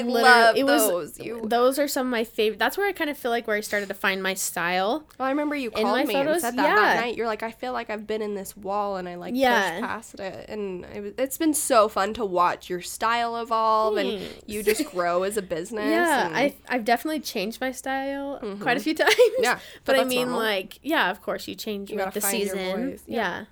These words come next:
Speaker 1: Yeah.
Speaker 2: yeah.
Speaker 1: I mean, but I now definitely feel like I've been more consistent, and I'm loving what I'm doing, and
Speaker 2: Yeah.
Speaker 1: I'm loving what I'm producing in my work,
Speaker 2: Mm-hmm.
Speaker 1: so.
Speaker 2: So what do you
Speaker 1: Yeah.
Speaker 2: mostly shoot?
Speaker 1: Um, I feel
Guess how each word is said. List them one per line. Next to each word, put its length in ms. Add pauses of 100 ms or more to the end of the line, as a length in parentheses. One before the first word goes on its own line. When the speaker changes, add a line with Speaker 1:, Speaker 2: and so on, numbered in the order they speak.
(100)
Speaker 1:
Yeah. 120
Speaker 2:
yeah. 60
Speaker 1:
I 60
mean, 300 (420)
but 100
I 80
now 220
definitely 340
feel 160
like 220
I've 280
been 160
more 160
consistent, 640
and 120
I'm 120
loving 360
what 120
I'm 140
doing, 460
and 80
Speaker 2:
Yeah. 40
Speaker 1:
I'm 120
loving 320
what 120
I'm 380
producing 540
in 100
my 140
work, 200
Speaker 2:
Mm-hmm. 200
Speaker 1:
so. 200
Speaker 2:
So 140
what 340
do 80
you 140
Speaker 1:
Yeah. 80
Speaker 2:
mostly 220
shoot? 240 (760)
Speaker 1:
Um, 240
I 160
feel 260